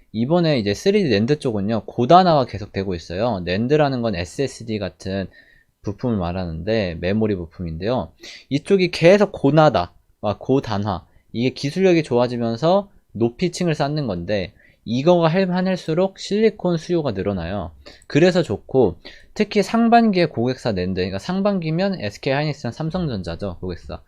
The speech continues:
이쪽이요, 낸드 설비 증설에 대한 포인트가 있기 때문에, 가능성이 있기 때문에 그 점에서도 좋다라고 하네요. 이천이십이 년도는요, 매출액이 십이 프로, 영업이익은 십 퍼센트로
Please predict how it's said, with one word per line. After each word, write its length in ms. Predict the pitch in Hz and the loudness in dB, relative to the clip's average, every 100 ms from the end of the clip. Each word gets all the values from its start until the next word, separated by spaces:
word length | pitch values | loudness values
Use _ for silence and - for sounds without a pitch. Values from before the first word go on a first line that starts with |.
| - - _ - | -20 -20 _ -8
이쪽이요, 540 | 120 - 143 113 131 | -8 -2 0 2 2
낸드 420 | 98 117 139 160 | 2 0 0 0
설비 560 | 156 156 156 151 151 151 | 2 2 2 2 0 -2
증설에 720 | - 110 113 135 131 127 120 | -2 -2 0 2 2 2 0
대한 180 | 110 104 | 0 -2
포인트가 440 | - 190 180 143 | -2 -2 0 -2
있기 260 | 90 - - | -4 -6 -8
때문에, 260 | 92 85 87 | -6 -6 -6
가능성이 400 | 98 110 117 87 | -6 -4 -6 -8
있기 160 | - | -10
때문에 480 | 90 87 104 123 - - - - - | -10 -6 -4 -4 -6 -14 -16 -16 -12
그 160 | - 147 | 0 2
점에서도 600 | 170 170 151 143 170 180 | 4 2 0 0 0 0
좋다라고 760 | - - 120 104 - 95 101 | -4 -8 -2 -2 -2 -4 -4
하네요. 340 | 117 95 101 147 - - - - | -4 -4 -6 -10 -16 -20 -16 -6
이천이십이 800 | 139 - 185 139 - 110 110 | -4 0 2 2 -2 -2 0
년도는요, 560 | 160 196 139 107 104 120 | 2 2 2 0 0 0
매출액이 520 | 90 104 - 160 143 | 0 -2 -2 -2 -2
십이 440 | 139 - 143 110 - | -2 -2 -2 -4 -4
프로, 280 | 95 80 - 98 | -4 -4 -4 0
영업이익은 580 | 113 151 139 113 127 | 4 4 4 0 -2
십 240 | - - - | -4 -6 -2
퍼센트로 840 | 226 202 175 160 - 143 139 | 0 2 0 -4 0 4 4